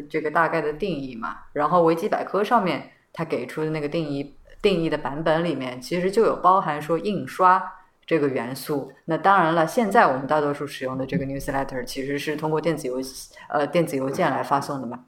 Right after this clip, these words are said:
对吧？那，那其实从这，这一方面就可以看出它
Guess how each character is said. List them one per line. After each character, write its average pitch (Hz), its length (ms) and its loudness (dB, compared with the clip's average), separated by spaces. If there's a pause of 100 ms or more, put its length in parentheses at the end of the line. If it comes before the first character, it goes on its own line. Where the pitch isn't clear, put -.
对 98 100 -12
吧？ - 200 -8
那， 156 200 -2 (420)
那 175 180 0 (240)
其 - 180 -6
实 196 100 2
从 165 220 0
这， 190 380 0
这 254 100 8
一 202 160 6
方 208 180 4
面 233 80 2
就 190 140 2
可 185 80 0
以 175 60 2
看 175 200 -4
出 170 200 -2
它 175 260 2